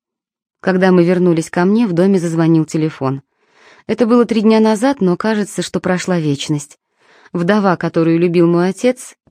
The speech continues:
но на которой не женился, не желая лишать меня наследства, позвонила, чтобы сообщить о его болезни.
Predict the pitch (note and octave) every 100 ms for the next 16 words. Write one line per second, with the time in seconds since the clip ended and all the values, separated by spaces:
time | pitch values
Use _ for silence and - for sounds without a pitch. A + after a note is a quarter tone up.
0 | _ _ - F#3 F3+ E3 F3+ F#3 G3 F3+
1 | E3+ - G3+ G3 D#3+ E3 F#3+ B3+ A3 -
2 | C#3+ D3+ D#3 D#3+ D#3 D3+ D#3+ F#3 D#3+ D#3+
3 | D#3 D3+ F3+ - E3 D3 - B2+ _ _
4 | _ _ _ - G3+ F#3+ G3+ A#3 B3 -
5 | A3+ G#3+ G#3+ G3+ - A3 G#3+ G#3 G3+ F#3+
6 | G#3+ G#3 D3+ C3+ B2+